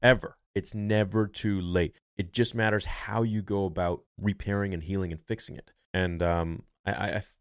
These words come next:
I don't think it's hard at all. So this Ahsoka season two, I know a lot of people are turned away, but I'm very hopeful, and maybe that's just 'cause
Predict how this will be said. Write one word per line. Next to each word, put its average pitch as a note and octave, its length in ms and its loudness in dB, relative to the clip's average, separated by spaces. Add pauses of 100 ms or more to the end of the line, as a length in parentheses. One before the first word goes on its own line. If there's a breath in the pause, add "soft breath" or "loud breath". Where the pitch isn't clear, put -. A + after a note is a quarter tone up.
I G#2 60 2
don't G#2 160 -2
think G2 140 -4
it's - 100 -10
hard F#2+ 200 0
at F2 100 0
all. E2+ 240 0
So G2+ 440 4 (280)
this C3+ 160 2
Ahsoka C#3 380 2
season A#2+ 360 -2
two, G#2+ 280 2
I G#2 40 2
know G#2 180 2
a - 20 4
lot G#2+ 320 2
of A#2 100 -2
people A2 260 -6
are G2+ 60 0
turned G2+ 320 -4
away, F2 280 2
but D#2+ 240 0 (180 soft breath)
I'm D3 240 4
very B2 320 6
hopeful, A2+ 500 4
and G#2+ 140 -2
maybe A#2 180 2
that's A2+ 140 0
just A#2 140 -6
'cause G2 180 0